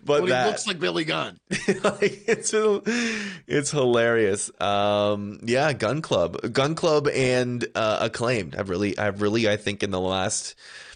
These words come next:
Speaker 1: uh, three to six months, I think have, have really sort of,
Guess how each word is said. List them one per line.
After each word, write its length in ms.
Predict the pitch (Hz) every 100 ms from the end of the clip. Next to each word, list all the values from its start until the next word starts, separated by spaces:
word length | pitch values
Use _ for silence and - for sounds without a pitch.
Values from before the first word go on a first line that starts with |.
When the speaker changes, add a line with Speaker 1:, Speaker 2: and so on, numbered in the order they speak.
| _ _ _ -
Speaker 1:
uh, 720 | 87 87 85 80 76 64 55 -
three 240 | - 120 113
to 80 |
six 280 | 110 107 98
months, 420 | 92 78 - - - -
I 40 |
think 220 | - 85 92
have, 200 | 82 -
have 240 | 95 85
really 280 | 92 90 87
sort 200 | 98 85
of, 240 | 78 -